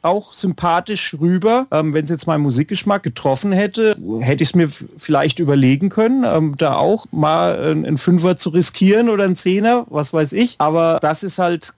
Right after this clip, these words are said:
glaub ich, das A und O, dass du dich, wenn du das Projekt vorstellst, wirklich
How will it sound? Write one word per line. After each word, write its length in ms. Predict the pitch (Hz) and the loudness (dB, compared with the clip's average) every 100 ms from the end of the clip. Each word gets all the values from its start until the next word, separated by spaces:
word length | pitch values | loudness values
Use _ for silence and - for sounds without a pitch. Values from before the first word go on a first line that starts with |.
| _ | _
glaub 440 | 143 143 185 233 | 0 2 0 -2
ich, 340 | 269 262 - - | -4 -6 -6 -4
das 160 | 156 | -4
A 200 | 156 139 | 0 0
und 280 | 170 190 - | 2 0 0
O, 220 | 170 165 | 2 2
dass 260 | 113 113 - | 2 -2 -4
du 320 | 151 151 151 104 | -4 -2 -2 -2
dich, 380 | 180 220 - - | 2 2 0 -4
wenn 140 | 139 | -2
du 80 | 139 | 0
das 180 | 135 127 | 0 -2
Projekt 420 | - 131 156 - | 0 2 2 -2
vorstellst, 440 | - 185 202 214 208 | -2 0 0 0 -2
wirklich 1200 | 190 190 - - 139 180 196 196 185 180 - | 0 -2 -4 -12 0 0 0 0 0 -2 -8